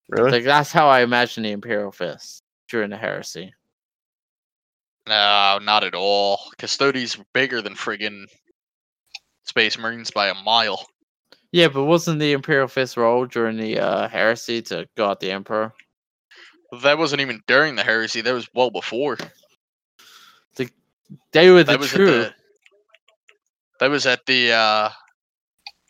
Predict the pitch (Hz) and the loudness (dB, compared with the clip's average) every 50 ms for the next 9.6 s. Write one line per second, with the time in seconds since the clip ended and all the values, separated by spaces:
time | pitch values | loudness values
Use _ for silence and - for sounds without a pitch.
0 | _ - - - - - 135 131 127 123 - - 104 - - - 156 156 160 156 | _ -8 -6 -2 0 2 4 4 2 0 -4 -10 -14 -14 -12 -8 -8 -6 -6 -6
1 | 131 117 110 104 101 104 107 107 - _ _ _ _ _ _ _ _ _ _ _ | -6 -4 -2 -2 -2 -2 -4 -6 -10 _ _ _ _ _ _ _ _ _ _ _
2 | _ _ _ _ _ _ _ _ _ _ _ _ _ _ _ - 127 120 113 107 | _ _ _ _ _ _ _ _ _ _ _ _ _ _ _ -4 -2 -2 -2 -2
3 | 110 107 98 95 101 - 101 98 - - 117 107 - - 113 117 113 104 95 90 | -4 -6 -6 -6 -6 -6 -8 -8 -6 -6 -6 -6 -4 -4 -6 -4 -4 -6 -8 -8
4 | 101 - - 123 117 107 - - 107 104 - 117 110 104 107 117 113 107 101 - | -8 -6 -4 -4 -4 -4 -4 -6 -8 -6 -4 -4 -4 -2 -4 -6 -6 -6 -10 -14
5 | - 117 113 104 _ - 104 113 - - - - - - _ _ _ _ _ _ | -12 -14 -14 -10 _ -4 -4 -2 0 0 -2 -2 -2 -6 _ _ _ _ _ _
6 | _ _ _ _ _ _ _ _ _ _ _ - - - - - - - - - | _ _ _ _ _ _ _ _ _ _ _ -20 -20 -20 -20 -20 -20 -20 -20 -20
7 | _ _ _ _ _ _ - - - - - - _ _ _ - - - 76 90 | _ _ _ _ _ _ -20 -20 -20 -20 -20 -20 _ _ _ -20 -14 -12 -10 -10
8 | 101 101 107 113 - - - - - 127 123 123 123 120 127 123 131 127 120 123 | -10 -10 -10 -10 -10 -10 -12 -14 -16 -18 -18 -8 0 4 6 6 6 6 4 2
9 | 123 113 117 113 104 107 110 120 127 127 - - | 0 2 2 2 4 4 4 4 4 2 0 -4